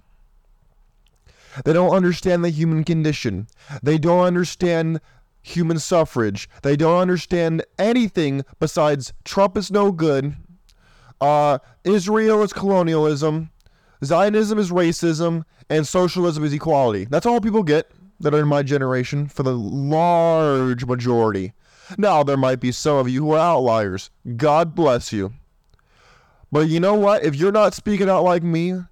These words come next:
if you don't call out the garbage, the lies, the propaganda, and you sit there and you just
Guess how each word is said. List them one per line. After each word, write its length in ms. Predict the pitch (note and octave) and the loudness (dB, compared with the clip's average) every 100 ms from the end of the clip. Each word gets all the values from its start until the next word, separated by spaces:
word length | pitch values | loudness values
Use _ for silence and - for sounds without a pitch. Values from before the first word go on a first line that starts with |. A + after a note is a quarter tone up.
| _ - | _ -6
if 120 | C#3 | -4
you 140 | D#3 G3+ | 0 0
don't 300 | G#3 G3 - | 2 0 -2
call 320 | G3 F#3 F#3 | 0 2 4
out 200 | F#3 E3 | 2 0
the 60 | |
garbage, 720 | D3 D#3+ D#3 E3+ F#3 E3 - - - | -2 0 2 2 0 -4 -8 -10 -4
the 100 | C#3 | 0
lies, 600 | D#3 E3+ F3 F3+ F#3+ - - | 2 2 2 2 0 -4 -6
the 100 | - | -6
propaganda, 1000 | - F3+ F#3 F3 D3+ E3+ F3+ F#3 G3 G3+ - _ _ _ _ _ _ _ _ _ - | 0 0 0 -2 -2 0 0 0 -2 -6 -12 _ _ _ _ _ _ _ _ _ -2
and 100 | E3 | 0
you 140 | E3+ | 0
sit 340 | E3 - F#3+ - | -2 -2 -2 2
there 300 | F#3+ F#3+ F#3+ | 2 2 2
and 100 | F3 | 2
you 120 | F3 | 0
just 220 | E3 | -2